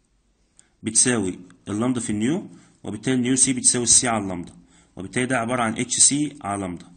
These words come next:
طبعا دي lambda سي، وبالتالي ده أقل تردد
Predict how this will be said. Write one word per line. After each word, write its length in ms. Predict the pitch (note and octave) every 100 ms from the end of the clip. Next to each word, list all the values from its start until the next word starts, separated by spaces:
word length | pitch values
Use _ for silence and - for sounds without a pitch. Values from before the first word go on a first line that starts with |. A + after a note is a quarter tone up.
| _ _ _ _ _ _ -
طبعا 220 | A2 G#2+
دي 80 | A2
lambda 240 | A2+ A2
سي، 220 | G2 - - -
وبالتالي 640 | - G2 - C#3 D#3 D3+ - - - _ _ -
ده 260 | C#3+ F3+
أقل 340 | C#3+ - E3+ D#3+
تردد 600 | C3+ E3 E3 E3+ E3+